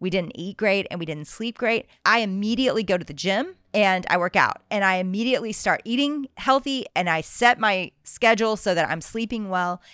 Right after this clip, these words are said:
and I spend time with good friends. I set back healthy patterns in my life. Now,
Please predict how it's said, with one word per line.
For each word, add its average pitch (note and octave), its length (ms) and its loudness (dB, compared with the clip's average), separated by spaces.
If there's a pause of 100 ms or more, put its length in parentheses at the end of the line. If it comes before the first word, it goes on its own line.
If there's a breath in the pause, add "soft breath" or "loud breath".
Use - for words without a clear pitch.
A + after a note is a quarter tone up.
(180 loud breath)
and F#3 140 0
I E3 80 2
spend G#3+ 360 -4
time G3+ 240 -2
with F3 140 -8
good D#3+ 140 -4
friends. F3+ 440 -6 (260 loud breath)
I G3+ 120 4
set - 600 0
back G3+ 320 4
healthy A3 640 -4 (140)
patterns G3+ 560 0
in - 120 -10
my E3+ 120 -4
life. E3+ 420 -2
Now, G3 260 4